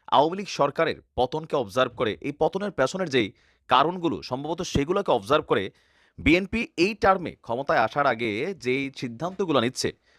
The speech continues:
প্রত্যেকটা সিদ্ধান্ত কিন্তু যথেষ্ট প্রশংসনীয়। সেম সিদ্ধান্তগুলো যদি আমাদের অন্যান্য রাজনৈতিক দলগুলো নেয়, then একটা পারফেক্ট আউটপুট আসবে। তবে তারেক রহমানের এমন কর্মকাণ্ডকে আমি সাধুবাদ জানাই,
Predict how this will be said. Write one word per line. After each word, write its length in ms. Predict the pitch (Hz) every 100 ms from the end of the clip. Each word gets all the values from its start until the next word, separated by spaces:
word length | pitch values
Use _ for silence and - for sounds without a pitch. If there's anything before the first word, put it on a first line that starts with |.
| _ -
প্রত্যেকটা 420 | 165 - - 240
সিদ্ধান্ত 420 | - 120 151 160
কিন্তু 200 | 160 156
যথেষ্ট 300 | 123 151 -
প্রশংসনীয়। 540 | - 180 233 202 110 - _ _ _ _ _ -
সেম 260 | 160 190
সিদ্ধান্তগুলো 500 | 202 165 185 196 196
যদি 120 | 190
আমাদের 300 | 156 156 175
অন্যান্য 380 | - 135 160 180
রাজনৈতিক 420 | 180 151 135 147
দলগুলো 340 | 120 127 147 147
নেয়, 220 | 131 233
then 400 | - _ - 117
একটা 140 | 123
পারফেক্ট 480 | 123 123 127 165 165 -
আউটপুট 340 | 123 - 120
আসবে। 200 | 101 85
তবে 240 | 135 147 147 _ _ _ -
তারেক 280 | 139 180
রহমানের 320 | 202 196 202 175
এমন 200 | 160 160
কর্মকাণ্ডকে 640 | 156 151 156 156 170 175
আমি 220 | 139 190
সাধুবাদ 500 | - - 113 135 156
জানাই, 320 | 117 113 175